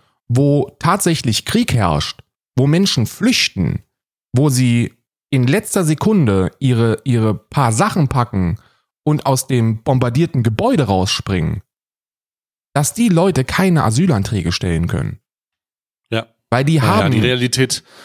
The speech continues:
Speaker 2: die
Speaker 1: Ja.
Speaker 2: haben keine Pässe, ja.
Speaker 1: Und dann haben wir, und jetzt kommt der One-Two-Punch, äh, der für die, der für die sogenannte Abschiebeoffensive, übrigens ein Wort, das auch genau so drinsteht, Abschiebeoffensive, sehr, sehr, ähm, sehr, sehr wichtig und entscheidend ist.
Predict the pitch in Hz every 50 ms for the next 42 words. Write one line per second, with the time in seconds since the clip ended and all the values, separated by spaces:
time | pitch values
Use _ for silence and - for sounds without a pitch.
0 | - - 107 117 117 117 - - 135 117 113 107 - 117 107 - - 107 98 95
1 | 95 95 98 98 95 - _ _ _ - 113 107 123 165 202 190 202 208 208 202
2 | 180 127 104 107 104 104 127 180 - - _ _ _ _ _ _ _ _ _ -
3 | 127 127 143 151 - - 131 117 107 104 104 104 104 98 95 - 170 196 - -
4 | 110 90 85 104 147 - - - _ _ _ _ _ _ _ _ - 110 110 110
5 | 110 110 107 104 - 120 107 110 - - 120 107 101 104 104 101 101 95 - -
6 | 104 107 - - 113 101 104 101 98 113 117 113 110 107 101 98 - - - 170
7 | - - - - 127 104 87 - 64 82 - - 110 104 98 90 92 92 87 80
8 | 104 143 196 240 - - 120 113 107 117 107 110 107 110 - 110 101 95 110 104
9 | 110 110 - 104 98 - - - 131 123 113 - - _ _ - 107 107 110 113
10 | 117 107 101 113 104 98 95 131 170 165 - - - 82 85 98 143 - _ _
11 | _ _ _ _ _ _ _ - 135 - - - - 104 95 185 180 - 95 -
12 | 107 95 92 - 87 90 82 90 104 135 175 - _ _ _ _ _ _ - 120
13 | 113 107 101 107 101 101 101 95 95 92 - 107 107 98 95 98 98 98 107 101
14 | 95 104 98 - 101 101 120 127 - - 110 107 101 95 95 - - 127 123 110
15 | 87 90 - - 87 151 - -